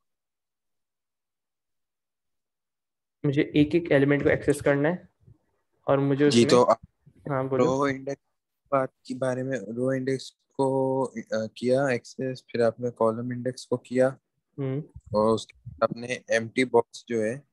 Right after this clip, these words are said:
Speaker 1: Raw index कॉम-, comma column index कर दिया। क्यों? यहाँ पे देखो हम लोगों ने ये study किया था ना, Individual element को हम लोग कैसे access कर रहे थे? पहले रोज की वैल्यूज, फिर कॉलम्स की वैल्यूज।
Speaker 2: सही, मतलब ठीक है, वो आपने जब
Speaker 1: देखो,
Speaker 2: empty box लिख
Speaker 1: इस, इस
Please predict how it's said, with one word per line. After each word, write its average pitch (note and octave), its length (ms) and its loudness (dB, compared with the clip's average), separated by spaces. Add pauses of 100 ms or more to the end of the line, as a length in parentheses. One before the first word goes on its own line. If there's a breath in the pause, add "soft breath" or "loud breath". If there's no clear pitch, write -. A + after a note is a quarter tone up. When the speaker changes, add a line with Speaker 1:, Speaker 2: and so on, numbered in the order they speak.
(960)
Speaker 1:
Raw C#3+ 100 6
index C#3 240 4
कॉम-, B2+ 280 -2
comma C3 260 2
column B2+ 340 0
index B2 220 -4
कर B2+ 120 -6
दिया। B2+ 140 -4
क्यों? D#3+ 380 -2 (480)
यहाँ B2+ 100 -4
पे B2+ 100 -4
देखो C3 200 -2
हम C3 120 -2
लोगों C3+ 120 -2
ने C3 100 -4
ये C3+ 60 -2
study C3+ 280 -2
किया C3+ 120 -2
था C#3 80 -4
ना, F3 140 -4 (540 soft breath)
Individual C#3+ 420 6
element D3 280 4
को D#3 60 -2
हम D3 80 2
लोग D3+ 120 0
कैसे D3 220 2
access E3 240 0
कर D3+ 120 0
रहे D3+ 80 2
थे? E3+ 120 -2
पहले C#3 480 2
रोज C#3 260 6
की E3 120 2
वैल्यूज, E3 400 6
फिर C#3+ 140 0
कॉलम्स C3 360 0
की C#3+ 100 -6
वैल्यूज। - 400 -6 (1800)
Speaker 2:
सही, A#2 220 -4
मतलब A#2+ 280 2
ठीक B2 240 0
है, A#2 80 2
वो A2+ 220 2
आपने A2+ 420 -2
जब A2 200 -8
Speaker 1:
देखो, C#3 340 0
Speaker 2:
empty A#2+ 140 2
box A#2 320 2
लिख A2+ 100 4
Speaker 1:
इस, - 200 -6 (180)
इस E3 200 -2